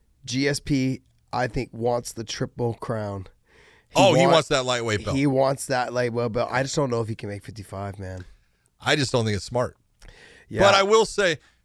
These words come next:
Speaker 2: you know, when he fought, um, he fought Bisping,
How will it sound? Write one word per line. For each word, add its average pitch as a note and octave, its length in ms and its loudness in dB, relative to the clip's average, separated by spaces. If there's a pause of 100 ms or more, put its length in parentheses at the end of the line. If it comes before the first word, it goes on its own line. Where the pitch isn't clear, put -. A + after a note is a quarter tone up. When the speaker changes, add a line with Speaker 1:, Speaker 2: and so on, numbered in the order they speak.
Speaker 2:
you D#3+ 100 -6
know, E3+ 80 4
when E3 160 4
he G3 140 2
fought, F#3 460 2
um, B2 540 -4 (580)
he C3+ 60 -12
fought C3 320 -2
Bisping, G2 520 -2